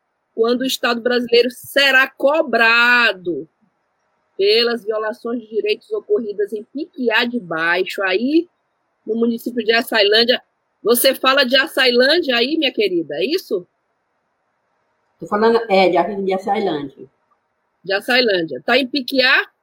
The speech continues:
Speaker 2: Sim.
Speaker 1: Tá em Piquiá de Baixo. Maravilha. Bom, eu queria começar logo com, com,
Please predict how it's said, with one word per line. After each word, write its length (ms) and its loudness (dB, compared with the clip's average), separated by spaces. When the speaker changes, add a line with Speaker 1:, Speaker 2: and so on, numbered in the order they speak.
Speaker 2:
Sim. 680 0
Speaker 1:
Tá 160 0
em 60 -2
Piquiá 420 0
de 140 -6
Baixo. 440 -6
Maravilha. 760 -2
Bom, 300 2
eu 80 -12
queria 200 2
começar 520 2
logo 300 0
com, 260 -6
com, 200 -12